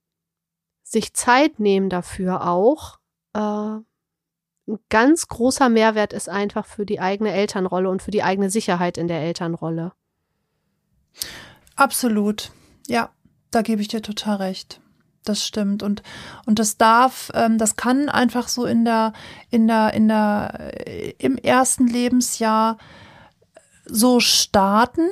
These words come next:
Speaker 2: dass wir, dass wir damit so beginnen und, ähm, da ist nach oben keine Grenze, nicht? Das heißt, dass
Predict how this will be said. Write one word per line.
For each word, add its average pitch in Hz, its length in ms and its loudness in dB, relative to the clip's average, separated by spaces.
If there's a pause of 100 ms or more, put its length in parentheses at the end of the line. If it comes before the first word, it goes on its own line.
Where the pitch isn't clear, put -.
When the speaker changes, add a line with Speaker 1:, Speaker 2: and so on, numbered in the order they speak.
(300)
Speaker 2:
dass 240 240 0
wir, 240 360 2
dass 220 280 -4
wir 226 400 2
damit 226 360 2
so 220 120 0
beginnen 320 800 2
und, - 520 4
ähm, 226 400 2 (220)
da 196 160 4
ist 233 160 2
nach 247 160 4
oben 240 380 2
keine 247 320 0
Grenze, 208 720 0
nicht? 233 360 -2
Das 220 140 -6
heißt, 226 440 -4
dass 226 200 -4